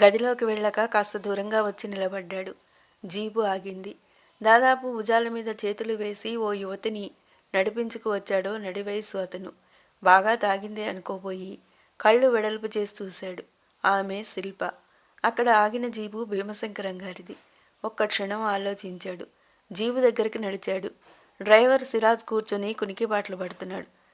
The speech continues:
"సిరాజ్!" గర్జించినట్లే పిలిచాడు. "ఆ, ఆప్!" అతను జీప్ దిగి సలాం చేశాడు.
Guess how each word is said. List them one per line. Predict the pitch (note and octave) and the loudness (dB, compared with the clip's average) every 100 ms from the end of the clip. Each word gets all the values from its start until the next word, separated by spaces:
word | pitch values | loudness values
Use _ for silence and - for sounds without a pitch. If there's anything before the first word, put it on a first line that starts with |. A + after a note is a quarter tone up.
| _ | _
"సిరాజ్!" | - G#3 G#3 F#3 - _ _ - F#3+ | -2 6 6 6 -4 _ _ -4 0
గర్జించినట్లే | F#3 G#3+ A3 A3 G#3 G#3 G#3 | 0 0 -4 -4 -6 -6 -4
పిలిచాడు. | A3 F#3+ F#3 F#3 F3+ - _ _ _ _ _ G3+ | -4 -6 -6 -8 -8 -12 _ _ _ _ _ -6
"ఆ, | A3 B3+ C#4+ _ - | -6 -8 -14 _ 4
ఆప్!" | G#3+ A#3+ - _ - | 6 4 -4 _ 0
అతను | G#3 G#3+ G#3 A3 | 0 2 0 -2
జీప్ | A3+ G#3 G#3+ | -4 -4 -4
దిగి | G3+ A#3 A3 A#3+ | -4 -4 -4 -4
సలాం | - G3+ G#3 G#3 | -2 -2 -2 -4
చేశాడు. | G3+ F#3+ F#3 F3+ | -8 -8 -10 -10